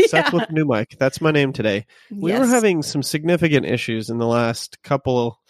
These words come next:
Speaker 1: maybe even handful of episodes, um, because I was tinkering around with this wretched microphone, and I have
Speaker 2: <laughs>
Speaker 1: replaced it, and I'm very hopeful that this fixes the problem.
Speaker 2: It's like you're a
Speaker 1: So
Speaker 2: real podcaster.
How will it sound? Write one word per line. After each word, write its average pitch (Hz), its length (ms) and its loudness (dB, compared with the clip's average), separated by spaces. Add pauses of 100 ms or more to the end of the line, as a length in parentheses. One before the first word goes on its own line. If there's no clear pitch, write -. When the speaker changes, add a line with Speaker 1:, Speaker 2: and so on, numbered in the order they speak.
(480)
Speaker 1:
maybe 185 220 4
even 139 300 4
handful 123 540 0
of 110 80 0
episodes, 113 920 -2
um, 110 540 0 (100)
because 131 360 -2 (100)
I 156 220 4
was 196 520 -2 (400)
tinkering 180 480 -2
around 151 420 0
with 127 140 -4
this - 240 -4
wretched 139 340 -2
microphone, 117 680 -4 (560)
and 135 100 2
I 135 120 6
have 143 220 2
Speaker 2:
<laughs> - 0 -
Speaker 1:
replaced 131 460 0
it, 117 160 2 (160)
and 123 100 -2
I'm 120 220 -4
very 131 220 0
hopeful 113 340 0
that 110 160 -8
this 113 180 -4
fixes 107 380 -10
the 95 80 -18
problem. 95 540 -4 (200)
Speaker 2:
It's 220 200 -4
like 294 160 0
you're 311 100 4
a - 80 6
Speaker 1:
So 233 80 2
Speaker 2:
real 220 220 2 (280)
podcaster. - 600 -12